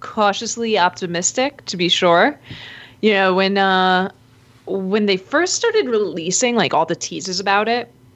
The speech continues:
I thought it would be much more Force-centric than it sounds like it's going to be. So when they first released the announcement, you know, and here's the High Republic, here's the Jedi of old, I was a little disappointed.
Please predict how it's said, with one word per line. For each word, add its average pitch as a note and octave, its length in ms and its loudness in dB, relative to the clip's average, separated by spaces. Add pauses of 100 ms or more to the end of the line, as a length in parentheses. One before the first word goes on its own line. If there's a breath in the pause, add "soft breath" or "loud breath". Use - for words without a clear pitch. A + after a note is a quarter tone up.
(460)
I G#3 300 4
thought B3+ 280 0
it A3+ 180 0
would G#3+ 260 -2
be F#3+ 160 -4
much E3+ 480 -2
more E3 680 0
Force-centric F3+ 1500 -2
than F#3 160 0
it D#3+ 120 -2
sounds D#3 320 0
like D#3 160 -2
it's D#3 140 -6
going D3+ 320 -2
to - 80 -8
be. A3 340 0 (260)
So - 300 0
when F#3 220 2
they F3 120 4
first G#3+ 560 -2
released F#3 440 0
the E3+ 160 0
announcement, F#3 760 0 (140)
you G3 100 2
know, D#3 280 2
and D#3+ 180 -4 (380 loud breath)
here's A#3 260 0
the A3 140 2
High A#3 240 2
Republic, G#3 640 -2
here's G3+ 240 0
the G3 120 -4
Jedi G3+ 640 2
of F3 100 0
old, F#3+ 340 2 (260)
I G3 160 2
was E4+ 180 0
a D#4+ 60 -2
little G#3 240 2
disappointed. F3+ 800 -2